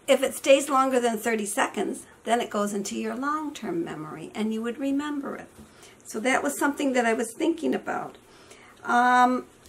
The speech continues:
then I was thinking about, gee, what ca-, what else means that I have short-term memory?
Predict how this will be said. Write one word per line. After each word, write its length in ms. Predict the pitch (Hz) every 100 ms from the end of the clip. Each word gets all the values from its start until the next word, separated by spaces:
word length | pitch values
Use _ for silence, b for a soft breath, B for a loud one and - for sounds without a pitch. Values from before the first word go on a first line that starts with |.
| -
then 260 | - 277 302
I 120 | 320
was 180 | 320 294
thinking 360 | - 285 285 269
about, 360 | 262 240 -
gee, 220 | - 349 392
what 280 | 262 -
ca-, 460 | - 262 302 392 403
what 280 | - 302 311
else 480 | 311 - - - - - - -
means 320 | 247 247 208
that 100 | 208
I 80 | 196
have 160 | 190
short-term 520 | - 208 - - 196
memory? 480 | 185 170 175 170 185